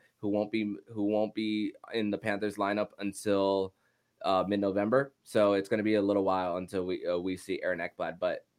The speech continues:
Brandon Montour has, uh, stepped up for, for the Panthers, now logging, uh, twenty, twenty-seven minutes in the last game, now top five in the, in the league as far as time on ice for a defenseman. So, uh,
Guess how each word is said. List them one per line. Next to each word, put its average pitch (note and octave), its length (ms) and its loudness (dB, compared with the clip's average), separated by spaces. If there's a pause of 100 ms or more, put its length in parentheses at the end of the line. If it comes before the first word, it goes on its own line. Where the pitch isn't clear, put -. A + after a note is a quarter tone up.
Brandon A2+ 260 4
Montour G#2 340 0
has, F#2+ 220 -2
uh, - 200 0
stepped - 320 -4
up G2 200 -2
for, F#2 340 0
for F#2 140 -6
the F2 60 -6
Panthers, G2+ 480 -2
now F#2 280 -2
logging, F#2+ 680 -2
uh, E2+ 280 -2 (340)
twenty, G#2+ 400 -2
twenty-seven A2 480 -2
minutes G#2 260 -2
in F#2+ 100 -6
the F2+ 80 -6
last F2+ 440 -4
game, F#2+ 380 -4 (100)
now G2 300 -2
top F#2+ 380 -6
five F#2 380 0
in F#2+ 160 -8
the, F2+ 240 -2
in F2+ 80 -10
the F2+ 80 -8
league F#2+ 340 -2 (340)
as F#2+ 120 -6
far G2 200 0
as - 160 -2
time F#2+ 240 -2
on F#2+ 120 -2
ice F#2+ 220 -4
for F2+ 240 -4
a E2+ 60 -6
defenseman. G#2+ 520 -4 (280)
So, F#2+ 460 2 (240)
uh, F2+ 240 0